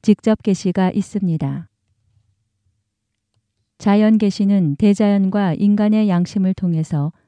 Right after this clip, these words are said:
하느님을 간접적으로 드러내 보이신 것입니다.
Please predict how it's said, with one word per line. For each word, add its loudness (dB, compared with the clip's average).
하느님을 2
간접적으로 0
드러내 0
보이신 -2
것입니다. -2